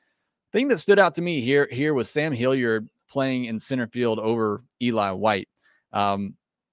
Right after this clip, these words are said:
you know, I think all of those, but either of those guys can play center field. Kevin Pillar was in the outfield as well. I think all three of those guys can play center, but, um, and I'm sure, you know, they'll all get different looks there throughout spring training. But again, kind of looking into the little things,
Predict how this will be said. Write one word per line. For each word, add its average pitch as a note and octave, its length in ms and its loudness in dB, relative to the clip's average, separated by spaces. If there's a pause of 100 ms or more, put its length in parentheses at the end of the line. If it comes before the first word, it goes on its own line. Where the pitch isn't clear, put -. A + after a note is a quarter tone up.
(300)
you B2 100 -4
know, A#2 80 0
I A2+ 80 2
think C#3 180 -4
all B2 220 0
of A#2 80 -2
those, A2+ 300 -2
but A#2+ 200 -2 (120)
either F3 200 6
of C#3 80 2
those B2 160 2
guys B2 300 2
can A#2 140 -4
play A#2 200 0
center A#2+ 220 -4
field. A#2+ 220 -2
Kevin D3 200 0
Pillar A#2 280 2
was A2+ 260 -4 (160)
in A#2 80 -2
the A#2 120 -2
outfield A2+ 340 -2
as G#2 60 -6
well. G#2+ 220 2
I A2+ 40 0
think C3+ 180 -4
all B2 160 2
three B2 180 -2
of A#2+ 60 0
those A2+ 160 -2
guys A2 260 -4
can A2 160 -8
play A2 240 -2
center, D#3 360 -2
but, A#2+ 260 2 (460)
um, G#2+ 400 0 (180)
and A2 80 -2
I'm A2+ 80 -4
sure, B2+ 340 0
you G#2+ 80 -10
know, G#2 120 -4
they'll A#2 120 -2
all C3 240 0
get A#2+ 220 -2
different A2 300 -4
looks A2 260 -4
there A#2 200 0
throughout A2 320 -2
spring G#2 260 -8
training. G#2+ 480 -6
But C3 240 4 (460)
again, G#2 380 -4 (160)
kind D3 160 2
of D3+ 100 0
looking D#3 200 2
into D#3 200 -2
the D#3 80 2
little D3+ 200 4
things, C#3+ 400 0